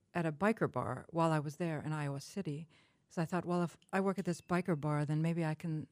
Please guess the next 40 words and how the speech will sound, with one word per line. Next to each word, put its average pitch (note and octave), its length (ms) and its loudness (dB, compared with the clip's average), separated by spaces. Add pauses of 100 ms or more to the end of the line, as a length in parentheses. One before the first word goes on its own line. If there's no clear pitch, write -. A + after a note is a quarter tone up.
last E3 340 2
through D3+ 460 -6 (220)
all E3 160 2
of D3+ 80 -2
these D3 160 -4
class E3 420 -2
issues C#3+ 400 -8
here," C#3+ 380 -8
but D3 140 -10 (140)
I D#3 120 -6
just - 240 -6
couldn't F3+ 240 0
do D#3 220 0
it. C#3+ 140 -4 (320)
I F#3+ 120 4
know F3+ 240 4 (300)
I E3+ 60 -2
could E3+ 140 -2
stay F3 280 4
for F3+ 160 -2
the E3+ 80 -2
credential. D#3+ 800 -2
I D3 100 -2
know D#3 200 0
it - 100 -4
was D#3 480 -4 (120)
hard E3+ 260 4
to F3 80 2
get E3 180 0
in, D#3 380 0
and C#3 340 -2 (220)
you G#3+ 120 2
know, A3 140 4
one F#3+ 180 2
day F#3+ 140 2
I F3+ 40 2
just F3 200 -2
drove E3+ 280 0
away, F3 400 0
and D3+ 220 0